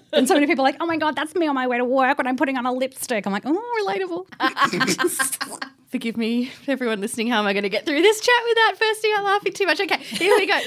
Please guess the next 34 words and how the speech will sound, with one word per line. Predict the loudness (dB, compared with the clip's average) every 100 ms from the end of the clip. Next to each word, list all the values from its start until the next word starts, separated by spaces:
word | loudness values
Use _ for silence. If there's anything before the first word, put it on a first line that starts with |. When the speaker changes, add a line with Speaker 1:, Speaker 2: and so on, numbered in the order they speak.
| -8 -18
Speaker 1:
<laughs> | _ 2
Speaker 2:
I | 4 4
like | 2 -2
to | 0
start | 0 2
every | 0 0
week | 0 -2 2
by | 2
asking | 2 0 0 -2 -6 -2
one | -2 -4
very | -6 -2 -2 -2
simple | -6 -12 -10
question. | -10 -10 -8 -8 -10 _ _
Why | -6 0 0
is | 0
your | -2
skin | -4 -4 -2 -2
so | -2 -2 -2
good? | -4 -8 -8 -8 -10 -20 -20 _ _ -4
Speaker 1:
What | 2 2
if | 2
people | 0 2
have | 0
shit | 2 0
skin? | 0 -4 -2 -6 -4
Do | -2
you | 2
go, | 2
"Why | 2 0 -2
is | -2 -2
your | 0 -2
skin | -2 -2 0 -2
so | -2 -4 -2 -4 -6
mediocre"? | -6 -6 -4 -6 -10 -16